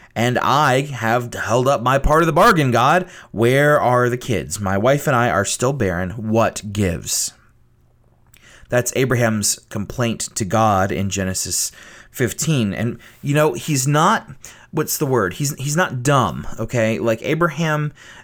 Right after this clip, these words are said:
his anxiety, we might say, is well-founded. Because, again, this is a story that started when Abraham was seventy years old, his wife about a decade younger, maybe sixty. And God had been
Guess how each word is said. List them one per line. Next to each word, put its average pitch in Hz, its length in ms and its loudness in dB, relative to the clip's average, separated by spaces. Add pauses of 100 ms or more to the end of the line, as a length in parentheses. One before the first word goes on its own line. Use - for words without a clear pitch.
(240)
his 143 240 0
anxiety, 147 580 2
we 139 120 2
might 127 260 0
say, 117 220 0
is 113 140 0
well-founded. 104 840 -2 (560)
Because, 127 380 -2
again, 127 400 -2
this 135 200 -2
is 160 100 0
a 170 80 2
story 165 480 2
that 139 160 0
started 233 380 0
when 131 160 -2
Abraham 127 500 -4
was 113 140 -2
seventy 156 440 0
years 98 300 -2
old, 95 240 -2
his 117 140 -2
wife - 720 -4
about 123 200 0
a 117 60 0
decade 131 420 0
younger, 113 360 0
maybe 101 320 0
sixty. 98 680 -4 (560)
And 147 180 0
God 160 200 4
had 165 160 2
been 151 180 0